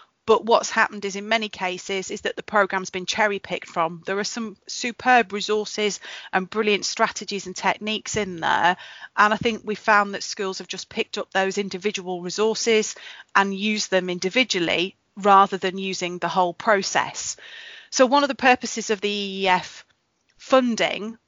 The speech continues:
was to test the full process, to test the impact of teachers going through the process of teacher learning communities,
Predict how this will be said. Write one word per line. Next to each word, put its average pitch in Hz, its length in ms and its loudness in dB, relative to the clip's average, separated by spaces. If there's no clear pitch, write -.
was 220 300 4
to 208 100 -6
test - 600 -2
the 202 100 -8
full 196 400 -4
process, 185 760 0
to - 120 -12
test - 500 0
the 208 180 2
impact 202 580 0
of 190 380 0
teachers 220 480 -4
going 208 400 2
through 190 220 -6
the 180 100 -8
process 190 680 0
of 180 120 -10
teacher - 400 -4
learning 190 300 0
communities, 175 960 -6